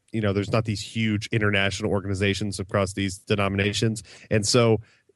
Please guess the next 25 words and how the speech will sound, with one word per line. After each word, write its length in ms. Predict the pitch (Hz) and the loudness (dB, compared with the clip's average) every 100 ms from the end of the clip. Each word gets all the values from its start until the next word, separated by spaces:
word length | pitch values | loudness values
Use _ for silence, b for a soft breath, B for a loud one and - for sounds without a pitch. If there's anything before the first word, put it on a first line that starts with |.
| - | -2
you 140 | 120 | 2
know, 120 | 107 95 | 2 2
to 240 | - 151 | 4 4
attack 400 | 135 - 123 113 | 4 2 0 -2
them 140 | 117 104 | -6 -4
often 360 | 107 104 101 | -6 -6 -6
is 120 | 95 98 | -8 -6
to 220 | - 113 | -2 -2
attack 360 | 107 107 92 - _ _ _ - | -2 -4 -4 -6 _ _ _ 0
their 180 | 101 | 0
particular 520 | 95 - 107 104 95 87 | 0 -6 -6 -2 -2 0
values 480 | 92 87 82 78 90 | 0 0 -2 -4 -6
or 80 | |
their 160 | 90 92 | -2 -4
particular, 640 | - - 80 95 87 82 - _ _ - | -4 -8 -4 -2 -2 -2 -8 _ _ -10
um, 420 | 82 82 80 82 90 - _ _ - - | -6 -6 -6 -10 -14 -20 _ _ -20 -10
uh, 600 | 98 82 85 - - - - - 67 64 - - | -6 -4 -6 -8 -10 -12 -14 -18 -18 -20 -20 -2
you 100 | 123 | -2
know, 180 | 85 78 - | 0 -2 2
relationship 640 | 117 117 117 113 104 92 | 4 4 2 0 0 0
with, 220 | 113 - - | 0 -2 -4
with 200 | 92 - | -4 0
their 120 | 95 | 0
beliefs. 400 | 87 165 202 - | 2 4 4 2
And 300 | 120 110 104 | -4 -6 -8